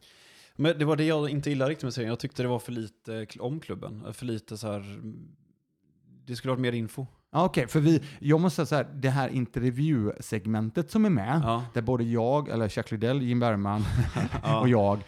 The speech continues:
Speaker 2: och även Erik Karlsson är
Speaker 1: Erik,
Speaker 2: med.
Speaker 1: ja.
Speaker 2: Det där är ju klockrent.
Speaker 1: Ja, det kanske räcker. Det blir för tråkigt när det är för mycket info kanske.
Speaker 2: Ja, ja, men jag tyckte
Speaker 1: Ja.
Speaker 2: det var grymt. Så där ska du ha cred.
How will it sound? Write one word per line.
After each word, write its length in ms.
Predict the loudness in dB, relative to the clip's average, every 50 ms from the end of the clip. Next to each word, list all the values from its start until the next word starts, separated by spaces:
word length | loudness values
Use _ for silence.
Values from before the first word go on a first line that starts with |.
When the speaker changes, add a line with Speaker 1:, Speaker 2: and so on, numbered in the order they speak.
| -14 -10 -4
Speaker 2:
och 160 | 0 0 0
även 160 | 2 0 0
Erik 220 | -2 -2 -4 -4
Karlsson 380 | -4 -2 -2 -2 -2 -2 -2 0
är 40 | 0 2
Speaker 1:
Erik, 80 | 2 2
Speaker 2:
med. 280 | 2 2 0 -2 -4
Speaker 1:
ja. 120 | -6 -8 -10 -14 -18 _ _ _ _ _ _
Speaker 2:
Det 120 | -4 -2 -2
där 240 | 0 0 0 0 0
är 40 | 0 0 0 0
ju 160 | 0 0 -2
klockrent. 760 | -2 -6 -6 -6 -8 -8 -8 -6 -6 -4 -4 -6 -8 -8 -12 -18 -10
Speaker 1:
Ja, 200 | -6 -4 -4 -2 -2
det 80 | -4
kanske 240 | -4 -4 -4 -4 -4
räcker. 280 | -6 -6 -6 -6 -6 -6
Det 220 | -4 -2 -2 -2
blir 160 | -2 -2 -4
för 80 | -4 -6
tråkigt 380 | -6 -6 -6 -6 -6 -10 -10 -8
när 60 | -8 -8
det 60 | -8
är 40 | -8
för 80 | -8
mycket 160 | -10 -10 -8
info 260 | -10 -10 -10 -12 -12 -12
kanske. 180 | -10 -8 -6
Speaker 2:
Ja, 60 | -6 -6 -6 -8 -6
ja, 40 | -2
men 60 | 0
jag 100 | 0 2
tyckte 200 | 2 0 0 -2
Speaker 1:
Ja. 60 | -2
Speaker 2:
det 80 | 0 0
var 60 | 0
grymt. 200 | 0 -2 -2 -2
Så 100 | -4 -6
där 260 | -6 -4 -2 -2 -2
ska 120 | 0 2 2
du 60 | 2
ha 60 | 2
cred. 220 | 2 2 0 0